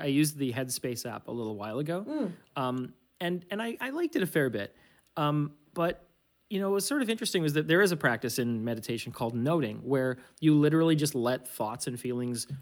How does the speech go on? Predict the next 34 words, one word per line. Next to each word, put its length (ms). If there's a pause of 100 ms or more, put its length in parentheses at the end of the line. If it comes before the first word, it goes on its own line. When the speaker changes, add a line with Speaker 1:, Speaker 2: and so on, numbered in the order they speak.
Speaker 1:
go 200
Speaker 2:
Yeah. 40
Speaker 1:
by 300
as 240
they 100
go 140
by 160
in 60
your 120
mind, 220
and 60
then 120
you 100
label 320
them. 220 (760)
So 260
it's 120
kind 220
of 100
interesting 420
that, 500
not, 340 (140)
not 240
saying 200
that 120
this 180
is 100
identical, 540
because 300
I 100
don't 380
think 280
it 120 (100)
is. 580